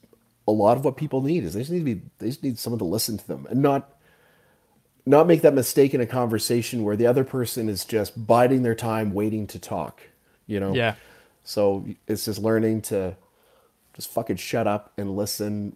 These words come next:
Speaker 1: and not judge and, you know.
Speaker 2: Mm-hmm. Yeah. Okay. So I have, I, I have to ask, and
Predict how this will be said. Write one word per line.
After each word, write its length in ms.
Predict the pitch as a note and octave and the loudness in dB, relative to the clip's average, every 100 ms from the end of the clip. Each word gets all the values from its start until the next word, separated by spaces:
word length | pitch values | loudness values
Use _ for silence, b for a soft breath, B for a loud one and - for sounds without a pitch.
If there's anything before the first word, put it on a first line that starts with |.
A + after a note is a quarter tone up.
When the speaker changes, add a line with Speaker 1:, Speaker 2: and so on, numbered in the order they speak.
| - | -10
Speaker 1:
and 120 | G2 | -6
not 200 | G2+ A2 | -6 -6
judge 720 | G#2+ A2 G2+ G#2+ A#2 - - - - | -2 2 2 0 -4 -10 -14 -18 -12
and, 360 | G2 F2+ E2+ F#2 _ _ | -8 -8 -10 -14 _ _
you 120 | - F#2+ | -4 -4
know. 200 | C#2+ - _ - | -6 -14 _ -4
Speaker 2:
Mm-hmm. 500 | C#3+ D#3 D3+ B2 B2 | 2 4 4 2 4
Yeah. 220 | C3 A2+ - | 4 4 2
Okay. 260 | C#3 C#3 B2 | 2 4 2
So 160 | C#3+ | 4
I 80 | B2 | 4
have, 280 | C3 C3+ - B2+ | 4 2 0 2
I, 180 | A#2+ B2 B2 | 4 4 4
I 20 | |
have 160 | C#3+ | 4
to 120 | - C3 | 4 2
ask, 280 | A#2 A2+ | 2 2
and 260 | B2 A2+ | -2 -2